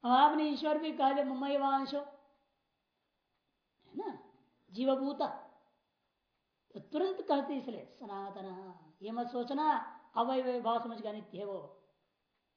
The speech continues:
इसलिए आपके तुरंत बोल दिया। लेकिन ये अंशांशी भाव आप लोगों को समझाने के लिए है, वास्तव में ये सनातन है, नित्य है।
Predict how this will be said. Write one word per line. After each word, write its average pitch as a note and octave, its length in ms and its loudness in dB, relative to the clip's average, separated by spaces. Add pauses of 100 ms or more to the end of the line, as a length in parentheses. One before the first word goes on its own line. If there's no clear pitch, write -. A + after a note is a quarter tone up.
(180)
इसलिए G#3 240 -10
आपके F#3+ 280 -8
तुरंत C4 400 -6
बोल F#3+ 240 -6
दिया। F3+ 240 -10 (520)
लेकिन A3 580 -2 (280)
ये A#3 80 0
अंशांशी C4+ 800 -2
भाव G#3+ 280 -2 (460)
आप B3 260 -2
लोगों A#3 140 -4
को A3 100 -8
समझाने G3 600 -8
के A3+ 140 -8
लिए G3+ 240 -6
है, F#3 200 -6 (340)
वास्तव F#3+ 520 -6
में C4+ 260 -2
ये - 460 -10
सनातन D#3 500 -10
है, - 160 -20 (920)
नित्य - 240 -4 (100)
है। - 140 -20